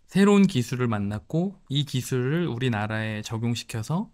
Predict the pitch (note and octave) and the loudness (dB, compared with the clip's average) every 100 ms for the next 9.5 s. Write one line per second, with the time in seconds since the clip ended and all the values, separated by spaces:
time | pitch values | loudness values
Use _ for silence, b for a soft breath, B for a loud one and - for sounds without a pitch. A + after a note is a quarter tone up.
0 | _ A#2+ - C3 B2+ G3+ F#3+ D3 A#2 A#2 | _ -8 -2 -2 2 2 2 0 0 0
1 | A#2+ A2+ - C3 B2+ C#3 D3 B2 F#2 F#2+ | 0 -2 -4 0 2 2 -2 -2 -4 -4
2 | G2+ G2 - D#3+ F3 _ _ b _ B2+ | -4 -6 -6 -8 -8 _ _ b _ -4
3 | C#3+ D3 C3+ - - _ - F3 F3 D#3 | -2 0 -2 -6 -12 _ -2 0 0 0
4 | F#3 - C#3 D#3 C#3+ B2 A#2+ C3 A#2+ - | -2 -2 -4 0 2 2 0 -2 -2 0
5 | G3 E3 A#2 A2 G#2+ C#3+ G#2+ A#2 C3 C3 | 2 2 0 -2 -2 -4 0 0 0 0
6 | B2+ A#2+ A#2 D#3 D#3+ F3 D3 - B2 - | -2 -2 -2 -4 -2 -2 -2 -4 -8 -4
7 | A#2 A2+ C#3+ A3+ B B B - B2+ D#3+ | -2 0 0 0 B B B 2 6 6
8 | C#3+ C3 C#3+ C3+ A3+ B3+ C4+ B3+ A#3+ F3 | 6 4 0 2 0 4 6 8 8 4
9 | - E3+ G#3 C#4 | -2 2 4 2